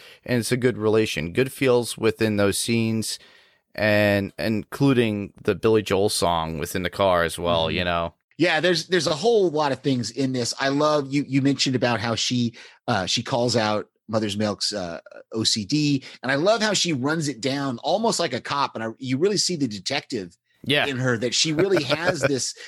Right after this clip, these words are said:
Speaker 2: kind of detective sense that she's not just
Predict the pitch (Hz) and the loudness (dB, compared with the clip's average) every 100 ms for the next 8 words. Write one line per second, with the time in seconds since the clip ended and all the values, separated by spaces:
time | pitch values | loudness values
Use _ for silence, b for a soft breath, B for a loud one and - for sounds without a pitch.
0 | B - 156 151 143 117 123 - 147 - | B -4 -2 0 0 -2 -6 -4 -4 -4
1 | 117 - 170 120 110 - 143 131 165 190 | -2 0 0 -2 -4 -2 -2 -2 -2 -2
2 | 139 127 135 120 | -2 0 2 0